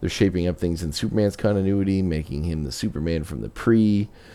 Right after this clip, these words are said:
uh, New fifty-two universe, in the normal universe, you know, with parts of the spirit of the one from the original. It's, it's complicated, man, and I don't know if it's accessible anymore.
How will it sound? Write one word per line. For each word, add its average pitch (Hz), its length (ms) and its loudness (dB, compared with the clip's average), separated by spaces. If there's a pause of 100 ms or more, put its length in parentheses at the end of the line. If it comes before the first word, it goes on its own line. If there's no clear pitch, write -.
(540)
uh, 78 600 2
New 92 160 2
fifty-two 92 400 2
universe, 104 760 4
in 85 240 0
the 78 100 -2
normal 107 320 4
universe, 98 920 2
you 85 140 -4
know, 80 120 -4
with 78 320 -6
parts - 380 0
of 90 80 -6
the - 80 -6
spirit 107 560 4
of 92 120 0
the 92 100 2
one 95 320 0
from 82 580 -2
the 80 120 -2
original. 95 320 0
It's, 107 200 0
it's 107 160 0
complicated, 69 640 -2
man, 67 380 -8
and 101 120 -4
I 107 40 0
don't 127 140 0
know 117 100 4
if 110 100 0
it's 104 100 -6
accessible 98 460 -2
anymore. 73 380 -6